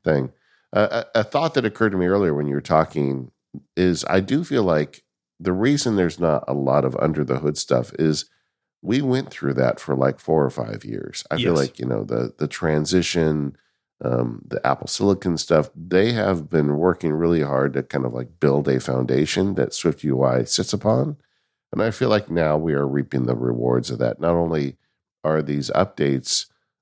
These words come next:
Speaker 1: more feature, uh, you know, like, feature focused as opposed to system level focused, but they're also across all the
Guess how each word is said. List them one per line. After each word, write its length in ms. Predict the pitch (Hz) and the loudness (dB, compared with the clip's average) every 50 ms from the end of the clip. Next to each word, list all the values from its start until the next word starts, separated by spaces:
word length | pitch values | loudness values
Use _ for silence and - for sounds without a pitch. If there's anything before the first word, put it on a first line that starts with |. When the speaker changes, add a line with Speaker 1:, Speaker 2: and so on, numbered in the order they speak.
| _ _ - | _ _ -6
Speaker 1:
more 600 | 76 80 80 82 85 87 82 80 76 76 73 - _ _ _ _ _ | -2 0 2 2 2 2 2 2 0 -2 -4 -6 _ _ _ _ _
feature, 680 | - - - 107 117 123 - - 135 135 139 135 127 - _ _ _ _ - - - - | -10 -2 2 2 2 2 2 0 0 2 0 0 -2 -6 _ _ _ _ -20 -16 -10 -8
uh, 60 | 87 85 - - - | -8 -8 -8 -6 -2
you 140 | 95 98 | 0 2
know, 140 | 87 80 73 - | 2 2 2 0
like, 220 | - 80 76 - | 0 -2 -4 -4
feature 400 | - - 113 110 - - 104 95 | -4 -2 -2 0 0 0 -4 -2
focused 480 | - 101 95 95 - - 95 90 - - | 0 0 0 0 2 -2 -2 -2 0 0
as 200 | 64 73 73 73 | 0 0 0 -2
opposed 400 | 69 - 73 71 69 67 - - | -6 -2 2 2 2 2 0 -2
to 160 | 73 62 57 | 0 0 0
system 640 | - - - 90 78 - - 76 71 69 67 69 76 - _ - | 0 0 -2 -2 -2 0 0 0 0 0 -2 -4 -8 -16 _ -8
level 420 | - 71 69 69 76 78 76 78 76 | -2 0 0 0 2 0 0 -2 0
focused, 560 | - 87 87 87 - 98 95 95 - - - _ _ _ _ _ _ _ _ _ _ _ | 0 -2 -2 0 0 0 -2 -2 -4 -12 -16 _ _ _ _ _ _ _ _ _ _ _
but 240 | - 87 87 80 - | -2 0 0 0 0
they're 240 | - 85 80 82 78 | 0 0 2 2 2
also 680 | 73 76 80 - - 82 71 65 65 65 64 64 65 - _ _ | 2 2 0 -2 -2 -2 0 0 2 0 -2 -4 -6 -10 _ _
across 480 | - - - - 80 67 62 64 - - | -8 -8 -2 2 2 4 4 2 0 -2
all 180 | 53 55 58 57 | -2 0 0 0
the 140 | 57 55 | -2 -4